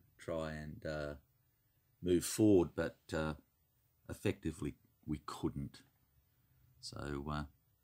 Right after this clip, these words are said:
let's get into it and see what happens. So, high H Q event again for us, and there is a nothing.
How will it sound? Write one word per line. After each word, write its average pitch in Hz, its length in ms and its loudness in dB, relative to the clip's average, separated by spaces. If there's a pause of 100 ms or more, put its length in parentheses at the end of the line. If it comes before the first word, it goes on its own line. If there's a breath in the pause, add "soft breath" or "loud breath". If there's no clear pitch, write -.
(500)
let's - 280 -6
get 73 180 -4
into 71 280 -6
it - 40 -10
and - 80 -20
see 67 140 -8
what 67 140 -8
happens. 64 440 -12
So, 98 320 4 (460)
high 120 280 6
H 98 280 0
Q 98 180 4
event 90 240 0
again 107 300 2
for 113 200 0
us, - 360 -4 (240)
and 82 260 -2
there 62 160 -6
is - 180 -8
a - 120 -8
nothing. 95 640 -4